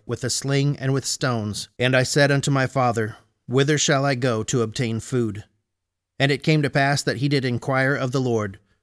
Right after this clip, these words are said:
for they had humbled themselves because of my word. For I did say many things unto them in the energy of my soul. And it came to pass that the voice of the Lord came unto my father, and he was truly chastened because of his murmuring against the Lord,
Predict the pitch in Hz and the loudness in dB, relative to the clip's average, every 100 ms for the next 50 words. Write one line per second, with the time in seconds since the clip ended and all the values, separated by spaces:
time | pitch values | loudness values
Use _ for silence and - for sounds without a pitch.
0 | _ 131 127 143 135 - 160 156 143 127 | _ -4 2 2 2 0 0 2 0 -2
1 | 120 117 123 110 - 123 135 123 123 123 | -2 0 -2 -2 -6 -6 -2 -2 -2 -2
2 | 120 120 104 95 - _ _ 123 131 135 | 0 -2 -2 -8 -14 _ _ 0 2 0
3 | 120 151 135 131 139 156 156 147 131 120 | 0 0 2 2 2 0 2 0 2 0
4 | 113 120 120 110 113 120 123 117 139 135 | -2 -2 0 -2 -4 -2 -4 -2 -2 -2
5 | 120 127 113 117 110 - 135 110 98 - | 0 -2 0 -2 -2 -2 -2 -2 -4 -14
6 | _ _ _ _ _ _ _ _ 123 135 | _ _ _ _ _ _ _ _ -2 -2
7 | 131 151 156 135 143 143 147 - 123 123 | 0 0 0 2 2 2 0 -2 -4 -2
8 | 135 147 - 127 131 127 135 131 151 139 | 0 0 -2 -2 -2 0 0 0 0 0
9 | 143 135 139 135 - 123 107 104 - _ | 0 0 0 0 -2 -2 -2 -6 -10 _
10 | - 127 156 147 - - 175 170 170 - | -4 2 4 4 0 4 4 4 2 2
11 | 151 - 120 117 117 - 135 127 110 123 | 2 0 -2 -2 -4 -2 -2 -2 -4 -4
12 | 113 127 139 127 110 110 110 123 113 - | 0 0 2 0 0 -4 -2 -2 -2 -4
13 | 120 123 107 | -2 -2 -2